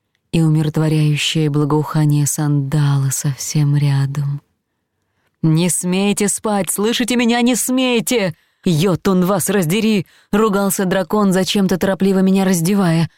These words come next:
«Повторяетесь», прошептала я с дурацким смешком.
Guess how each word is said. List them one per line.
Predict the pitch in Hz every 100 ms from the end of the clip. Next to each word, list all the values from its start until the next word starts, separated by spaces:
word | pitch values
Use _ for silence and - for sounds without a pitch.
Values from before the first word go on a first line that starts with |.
| _ _ _ _ _ _ _ -
«Повторяетесь», | 202 - 226 220 185 175 165 - 185 - - _ _ _ _
прошептала | 185 180 208 - 190
я | 185 185
с |
дурацким | 165 185 180 - 180
смешком. | 196 196 - 202 196